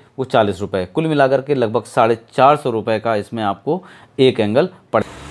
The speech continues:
मजबूती के हिसाब से अगर बात करूँ तो ये सबसे अच्छा विकल्प है, परंतु कुछ बातें मैं आपसे ज़रूर कह-, कहूँगा कि खेत पर जो लोग रहते नहीं हैं, वहाँ से इसके काट कर चोरी होने का सबसे ज़्यादा खतरा है। प्राइमरी जो लागत है वो बहुत ज़्यादा है।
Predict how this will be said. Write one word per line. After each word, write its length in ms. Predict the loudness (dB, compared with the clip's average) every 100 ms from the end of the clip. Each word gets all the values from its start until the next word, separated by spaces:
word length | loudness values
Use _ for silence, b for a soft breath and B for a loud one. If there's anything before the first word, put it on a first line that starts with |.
| 2
मजबूती 380 | 4 4 4
के 60 | 4
हिसाब 240 | 4 2
से 140 | 2 0
अगर 140 | 0
बात 240 | 2 2 0
करूँ 300 | -4 -4 -6
तो 140 | -4
ये 80 | -4
सबसे 260 | -4 -4
अच्छा 220 | -4 -2 -4
विकल्प 420 | -2 -2 -2 -4
है, 120 | -6 B B -2
परंतु 180 | 0 0
कुछ 160 | -2
बातें 320 | 2 2 2
मैं 180 | -2 0
आपसे 240 | -2 -4 -4
ज़रूर 240 | -2 -2
कह-, 160 | -4 -6
कहूँगा 340 | -6 -4 -2 -4 B B B B
कि 80 | -6
खेत 320 | 0 2 4
पर 120 | 2
जो 120 | 2 2
लोग 180 | 4
रहते 280 | 4 4 4
नहीं 200 | 2 2
हैं, 200 | 0 -4 -8 B B B _ _ 0
वहाँ 240 | 2 2
से 260 | 2 2 0
इसके 380 | -2 -4 -2 -2
काट 300 | 2 0 2
कर 100 | -2
चोरी 280 | 0 0
होने 300 | 0 -2 -4
का 140 | -2 -4
सबसे 380 | -4 -8 -6 -2
ज़्यादा 280 | 0 2
खतरा 320 | 0 0 0 0
है। 260 | 0 -6 -10 _ _ _ _ _ _ _
प्राइमरी 340 | 0 2 2 0
जो 120 | 2
लागत 340 | 4 4 2
है 100 | 0
वो 220 | -4 -2 -2
बहुत 340 | -4 -4 0
ज़्यादा 300 | 2 4 2
है। 240 | 0 -6